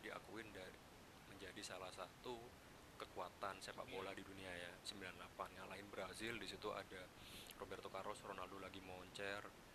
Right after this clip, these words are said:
Speaker 1: dan sebagainya, Tafarel, tiga kosong Ben pada saat itu.
Speaker 2: Iya.
Speaker 1: Ada di si-, Zidane di situ dan pasti orang pasti akan setuju kalau panggungnya Zidane pada saat itu.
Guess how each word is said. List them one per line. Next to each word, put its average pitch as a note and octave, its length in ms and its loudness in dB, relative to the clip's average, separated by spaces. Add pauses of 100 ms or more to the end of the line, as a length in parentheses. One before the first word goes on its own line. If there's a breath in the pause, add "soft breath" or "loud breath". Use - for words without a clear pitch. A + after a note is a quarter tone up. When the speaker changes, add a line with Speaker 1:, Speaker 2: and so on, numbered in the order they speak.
(280)
Speaker 1:
dan G2 80 0
sebagainya, F#2 480 -4
Tafarel, G2 560 2
tiga G#2+ 160 0
kosong G2 400 2
Ben F#2+ 160 0
pada G2 160 -6
saat F#2+ 160 -4
itu. G2 320 -6
Speaker 2:
Iya. F#2+ 140 -6 (1000)
Speaker 1:
Ada G2 80 2
di G2 80 -2
si-, G#2+ 240 -2
Zidane G2+ 400 -2
di F#2 80 -4
situ F#2+ 240 -6
dan F#2 140 -2 (260)
pasti - 320 0 (240)
orang G#2 240 4
pasti G2+ 320 -2
akan F#2+ 240 -2 (400)
setuju G#2 400 0
kalau F#2+ 240 2 (480)
panggungnya F#2+ 560 2
Zidane G2 400 2
pada F#2 160 -4
saat F2 160 -4
itu. - 200 -6